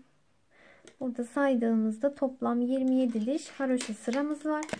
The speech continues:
Şimdi yirmi sekizinci sıramızda, kameraya çarptım, kusura bakmayın. Şimdi yirmi sekizinci sıramızda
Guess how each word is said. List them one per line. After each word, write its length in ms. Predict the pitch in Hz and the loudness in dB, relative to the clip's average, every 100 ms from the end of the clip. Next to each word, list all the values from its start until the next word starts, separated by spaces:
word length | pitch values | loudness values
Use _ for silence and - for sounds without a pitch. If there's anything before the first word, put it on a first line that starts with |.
| - - _ | -14 -20 _
Şimdi 240 | - 330 | -6 -2
yirmi 300 | 302 320 349 | 0 0 0
sekizinci 600 | 359 349 330 330 349 339 | -2 -2 -4 -4 -4 -4
sıramızda, 800 | 339 - 254 233 220 220 240 294 359 _ _ _ _ _ _ _ _ _ _ _ _ _ _ _ _ _ _ _ _ | -6 -2 0 2 0 0 0 0 -4 _ _ _ _ _ _ _ _ _ _ _ _ _ _ _ _ _ _ _ _
kameraya 480 | - 254 262 254 247 | -6 0 2 0 -2
çarptım, 540 | 254 240 240 - 269 | -4 -4 -6 -6 -6
kusura 360 | 269 - 269 254 | -8 -6 -2 0
bakmayın. 520 | 262 262 262 269 359 - - - - | -2 -4 -4 -2 -4 -8 -20 -20 -20
Şimdi 440 | - 349 302 262 - | -10 -4 -2 -2 -4
yirmi 360 | 294 339 320 285 | -2 0 0 -2
sekizinci 680 | 269 330 320 285 254 233 233 | -2 -4 -2 -2 0 0 -4
sıramızda 880 | - 330 311 269 247 233 - 285 | -4 0 2 2 0 -2 -4 -4